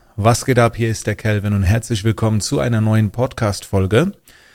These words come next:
In dieser Podcast-Folge geht's um, äh, das Thema Performance Day.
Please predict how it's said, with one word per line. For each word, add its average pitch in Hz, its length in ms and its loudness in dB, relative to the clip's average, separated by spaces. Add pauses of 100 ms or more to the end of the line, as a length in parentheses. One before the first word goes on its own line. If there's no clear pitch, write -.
(440)
In 117 160 2
dieser 147 260 2
Podcast-Folge 123 920 0
geht's 117 320 2
um, 113 340 4
äh, 107 180 4
das 101 240 0
Thema 107 300 0
Performance 110 840 0
Day. 101 300 2